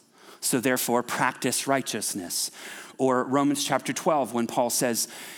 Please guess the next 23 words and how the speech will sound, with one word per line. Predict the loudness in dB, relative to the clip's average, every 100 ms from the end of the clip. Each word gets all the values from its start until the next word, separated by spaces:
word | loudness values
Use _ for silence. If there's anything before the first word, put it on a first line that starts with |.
| -2
that | 0
we | 2
are | 4
not | 4 2
to | 0
be | -2
conformed | 0 -2 0 2 2 4 4 2 0 -4 -2
to | 2
this | 2 2
world, | 2 2 2
but | 0 0
transformed | -2 0 2 2 2 -2 0 0 2
by | 0
the | 0
renewal | 0 0 0 0 -2
of | -2
our | 0
minds, | 0 -2 -4 -8 -12 -14 -14 -16 _ _ -20 -20 -20 -20 -14 -2
right? | -2 0
Which | 0 0 0
leads | 0 2 2
us | 0 0
to | 0 0